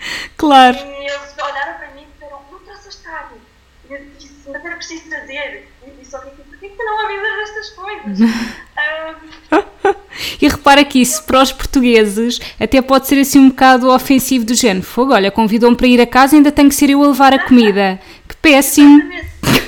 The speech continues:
Speaker 2: Eu acho que por isso, exatamente porque nos está no sangue, não é? Quando eu convido aqui alguém, convido e ofereço. Por isso, eu também não convido tantas vezes como os outros que me convidam.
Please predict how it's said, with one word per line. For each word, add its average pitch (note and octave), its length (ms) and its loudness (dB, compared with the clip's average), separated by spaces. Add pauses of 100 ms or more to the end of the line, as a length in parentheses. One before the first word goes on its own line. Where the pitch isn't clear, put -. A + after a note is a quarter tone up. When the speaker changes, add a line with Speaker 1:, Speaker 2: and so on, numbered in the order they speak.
(160)
Speaker 2:
Eu G#4+ 180 4
acho G4+ 220 -8
que - 40 -20 (240)
por G4+ 140 -14
isso, F4 380 -16
exatamente D#4+ 580 -16
porque D#4 300 -20
nos D#4 100 -20
está F4 260 -12
no E4 120 -12
sangue, C4 760 -20
não D4+ 180 -12
é? E4 240 -12 (380)
Quando F4 180 -14
eu F#4 100 -16
convido F4+ 320 -16
aqui E4 180 -16
alguém, C#4+ 720 -14 (180)
convido E4 600 -18
e E4 80 -12
ofereço. - 680 -14 (140)
Por D4+ 100 -20
isso, C#4+ 220 -20
eu - 200 -16
também C#4 160 -16
não D4+ 140 -12
convido D#4+ 280 -16
tantas E4 300 -16
vezes E4 200 -12
como D#4+ 180 -16
os D#4+ 100 -14
outros F4 180 -12
que E4 100 -20
me C#4+ 60 -20
convidam. G#4+ 840 -14